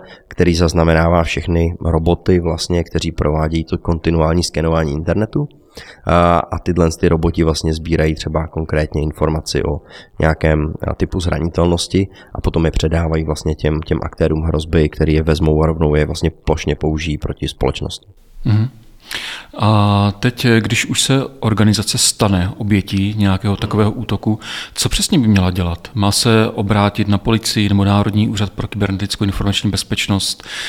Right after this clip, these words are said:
Speaker 2: Eh, jak, má vůbec jako vyjednávat s těmi vy-, vyděrači?
Speaker 1: Tak, eh, v té první řadě musím říct, že je potřeba mít nějaký jako definovaný incident response plán v lám-, v rámci jakoby business continuity,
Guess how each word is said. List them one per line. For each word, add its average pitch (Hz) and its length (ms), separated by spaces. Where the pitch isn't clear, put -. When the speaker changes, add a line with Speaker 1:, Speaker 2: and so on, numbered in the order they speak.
Speaker 2:
Eh, 107 40
jak, 104 340
má 117 300
vůbec 117 240
jako 113 160
vyjednávat 160 380
s 160 100
těmi 143 200
vy-, 127 200
vyděrači? 113 560
Speaker 1:
Tak, - 140
eh, 85 220
v 80 60
té 110 100
první 90 320
řadě 90 520
musím 87 340
říct, 82 220
že 85 400
je 80 140
potřeba 80 460
mít 82 200
nějaký 78 260
jako 82 180
definovaný 80 500
incident 78 400
response 80 380
plán 80 280
v - 20
lám-, 80 260
v - 60
rámci 78 300
jakoby 82 260
business 80 300
continuity, 90 600